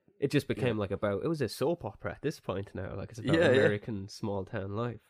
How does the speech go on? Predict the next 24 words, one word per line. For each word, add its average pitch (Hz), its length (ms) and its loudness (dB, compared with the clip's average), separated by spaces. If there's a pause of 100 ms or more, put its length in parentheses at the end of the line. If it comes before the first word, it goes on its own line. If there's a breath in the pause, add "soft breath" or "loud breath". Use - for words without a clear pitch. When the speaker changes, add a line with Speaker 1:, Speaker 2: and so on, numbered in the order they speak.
(200)
Speaker 1:
So 147 140 0
it 123 80 0
just, - 160 -2
it, 117 180 -6
c-, 131 100 -2
it - 220 -6
continued 120 600 -4
to 107 60 -12
grow 117 240 -4
on, 110 200 -10
on 101 280 -2
up 110 160 -6
until 98 220 -6
the 95 60 -10
point 107 260 -6
then 104 140 -2
it 104 100 -12
was, 101 100 -14
like, 98 140 -12
in 101 100 -10
three 104 260 -8
hundred 101 420 -6 (920)
different 98 280 0
newspapers. - 680 -6